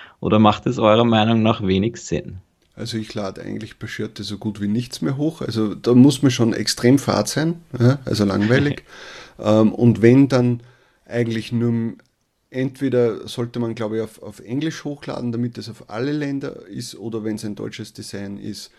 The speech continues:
Speaker 2: äh, dann nur halt für Deutschland. Aber ich hab dann wirklich,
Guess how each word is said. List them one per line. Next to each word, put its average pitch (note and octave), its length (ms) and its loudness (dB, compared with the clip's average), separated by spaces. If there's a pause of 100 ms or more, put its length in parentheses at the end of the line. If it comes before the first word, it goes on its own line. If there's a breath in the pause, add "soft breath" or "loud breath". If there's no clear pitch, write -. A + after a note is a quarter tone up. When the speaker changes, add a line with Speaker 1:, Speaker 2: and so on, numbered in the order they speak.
(400 soft breath)
Speaker 2:
äh, G2+ 460 -6
dann G2 380 -10 (200)
nur G2+ 280 -8
halt F#2+ 200 -10
für - 100 -16
Deutschland. F2+ 600 -14
Aber A2 220 -4
ich A#2+ 160 -6
hab A#2+ 160 -6
dann A#2 300 -4
wirklich, A#2 400 -10